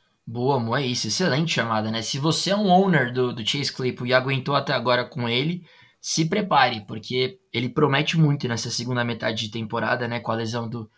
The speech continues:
do Juju Smith-Schuster, né? Ele com certeza se torna um wide receiver dois toda semana. Vamos lá, meu tight end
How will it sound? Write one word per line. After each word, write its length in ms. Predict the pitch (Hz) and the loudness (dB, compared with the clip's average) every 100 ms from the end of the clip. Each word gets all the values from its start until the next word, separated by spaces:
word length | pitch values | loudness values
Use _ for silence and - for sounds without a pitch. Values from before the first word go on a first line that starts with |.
| _ _ _ _ | _ _ _ _
do 80 | 139 | -6
Juju 340 | 127 127 123 127 | -4 -4 -4 -6
Smith-Schuster, 680 | 123 127 123 117 - 107 | -6 -6 -4 -6 -6 -6
né? 160 | 107 107 | -4 -4
Ele 140 | 104 - _ _ | -8 -14 _ _
com 220 | 143 160 | 0 0
certeza 600 | 180 156 - 127 127 135 135 | 2 0 0 -2 -2 -6 -8
se 180 | - | -10
torna 380 | 127 117 117 120 | -2 0 0 -2
um 100 | 117 | 0
wide 140 | 117 113 | 0 0
receiver 360 | 107 113 120 | -2 -2 -4
dois 280 | 110 113 113 | -2 -2 -2
toda 260 | - 113 107 | -4 -4 -2
semana. 500 | - 123 110 110 - _ - - - _ _ - | -2 -4 -4 -10 -14 _ -20 -20 -20 _ _ -8
Vamos 200 | 254 233 | 2 4
lá, 100 | 160 | 6
meu 160 | 180 | 4
tight 200 | 190 208 | 6 6
end 260 | 196 190 | 6 0